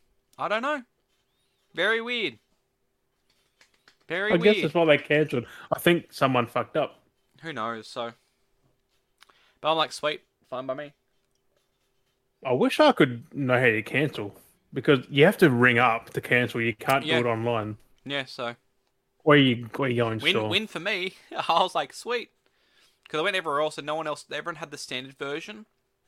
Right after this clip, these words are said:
Speaker 1: and I'm like, "Oh, well, I don't want
Speaker 2: Yeah.
Speaker 1: the standard version because the price of what everyone else was selling it for was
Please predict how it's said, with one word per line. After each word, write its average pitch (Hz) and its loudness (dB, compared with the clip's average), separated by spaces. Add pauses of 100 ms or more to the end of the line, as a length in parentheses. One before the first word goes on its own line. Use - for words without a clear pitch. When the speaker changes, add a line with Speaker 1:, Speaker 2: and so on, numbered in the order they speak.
(720)
Speaker 1:
and 131 -10
I'm 139 -12
like, 139 -6
"Oh, 143 -8
well, 143 -4
I 143 -2
don't 170 -4
want 135 2
Speaker 2:
Yeah. 104 2
Speaker 1:
the - -12
standard 135 -8
version 117 -10
because 120 -14
the 120 -14
price - -8
of 131 -18
what 123 -10 (340)
everyone 131 -6
else 120 -12
was 123 -16
selling 147 -10
it 131 -18
for 120 -8
was 113 -14